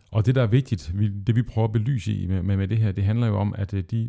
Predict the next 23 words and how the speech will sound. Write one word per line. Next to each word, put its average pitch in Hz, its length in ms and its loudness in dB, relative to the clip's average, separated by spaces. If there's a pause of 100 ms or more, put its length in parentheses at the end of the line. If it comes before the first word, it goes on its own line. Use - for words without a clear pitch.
de 120 60 -2
tests, - 540 -4
vi 107 60 -2
har 85 120 0
til - 140 -6
rådighed, 98 520 0
at - 140 -10
det, 95 180 -2
det 95 80 0
handler 104 160 2
om, 101 60 -2
at - 20 -2
man 95 80 -2
skal, 95 180 -6
man 92 120 -2
skal - 160 -6
bruge 101 200 -10
dem 110 120 -2
på 98 100 -2
den 90 160 -8
rigtige 92 280 -4
måde. 82 280 0 (1080)
Stiks - 480 -4